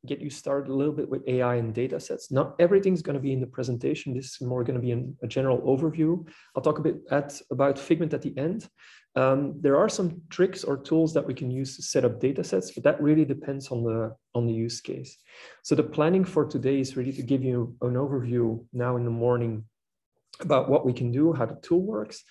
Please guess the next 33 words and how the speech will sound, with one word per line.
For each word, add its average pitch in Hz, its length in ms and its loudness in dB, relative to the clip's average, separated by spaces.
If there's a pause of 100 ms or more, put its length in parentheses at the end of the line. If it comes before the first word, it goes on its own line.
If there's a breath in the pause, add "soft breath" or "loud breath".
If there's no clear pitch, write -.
(360 soft breath)
And 131 140 2
then 151 120 4
in 151 120 0
the 131 160 -2
afternoon, 151 840 -4
um, 120 440 0 (200)
take 135 200 0
you 127 80 2
through 160 340 6
it. 196 340 0
We 131 100 2
actually, 135 400 0
I 123 80 0
have 131 220 -2
some, 123 420 -2
um, 120 520 -2
machines 131 840 -4
set 135 320 4
up 135 180 4
in 139 120 0
the 131 40 0
cloud 131 460 -2
for 135 160 -4
you 139 140 -2
that - 160 -6
you 117 80 -4
can 117 200 -6
use, 123 440 -2
that - 160 -8
you're 117 160 -4
free 120 180 -6
to 120 120 -10
use, 131 340 -4